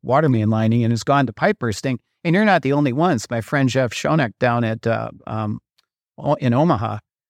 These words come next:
um, they, uh, as a public utility, they've moved away from C I P P lining and water mains as well to pipe bursting because of price. They love the lining. They love that they don't have to dig up every water service to reconnect like you have to do with pipe bursting.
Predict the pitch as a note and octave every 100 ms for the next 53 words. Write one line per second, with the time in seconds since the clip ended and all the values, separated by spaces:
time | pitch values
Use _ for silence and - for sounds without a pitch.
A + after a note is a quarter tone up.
0 | _ - B2 A#2 A2+ A2 B2 C#3+ F3 -
1 | _ - A#2+ A2+ A#2 C#3 A2+ A2+ D3 C#3
2 | - A2 D#3+ F#3+ A#2 G2+ A2+ G2+ A#2 G#2+
3 | A2 A2 G2+ - G#2 G2+ B2+ G#2 A2 B2+
4 | - A2 G#2+ A2 A2+ A2 G#2+ A2+ A2+ A2
5 | G#2+ A2 C3 F3 E3+ - A2 - A#2 -
6 | C#3 B2+ C#3 C3+ D3 E3 D#3 - G#3+ A3+
7 | - _ _ _ _ D#3+ E3 C#3+ D3+ F#3+
8 | G3 D3+ E3+ D#3 G3 D3+ A2+ B2+ C3 D3
9 | F3 D3+ C3+ C3+ C3+ D3 C#3 - A#2 C3+
10 | C#3 C#3 A#2+ A#2+ G#2+ D3 G#3+ F3 A2 G2
11 | G2+ - - A#2 - D3 F3+ - G#2 -
12 | G#2 A#2+ - A2+ G#2+ G2+ - F#3+ A2+ F#2+
13 | -